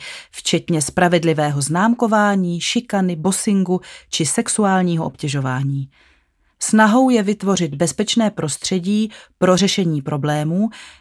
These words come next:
místo jejich přehlížení. Kompetence a šíře úkolů se od školy ke škole liší. Jak je to u nás a jak je to ve světě?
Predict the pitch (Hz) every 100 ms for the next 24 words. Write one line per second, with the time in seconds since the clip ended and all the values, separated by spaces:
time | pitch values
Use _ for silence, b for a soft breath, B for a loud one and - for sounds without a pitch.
0 | B 190 202 208 - 208 196 185 - -
1 | - 160 151 139 135 135 139 135 _ _
2 | _ _ - 262 294 294 208 190 165 156
3 | 156 - 208 175 - 220 233 269 240 165
4 | 147 - 151 - 202 - - 269 262 262
5 | 208 - - 180 175 156 139 - 139 131
6 | B B B B B _ 165 175 175 143
7 | - 226 262 269 269 - - _ - 277
8 | 269 175 160 147 139 151 139 - 135